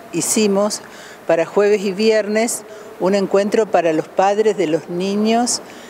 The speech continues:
que va, que comienzan la catequesis.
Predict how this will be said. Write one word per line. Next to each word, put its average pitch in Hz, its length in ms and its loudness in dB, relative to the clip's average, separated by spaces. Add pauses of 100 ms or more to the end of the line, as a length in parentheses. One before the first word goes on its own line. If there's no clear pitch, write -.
(120)
que 170 140 2
va, 180 240 2
que 170 220 -4
comienzan 214 680 2
la 170 80 0
catequesis. 165 880 -4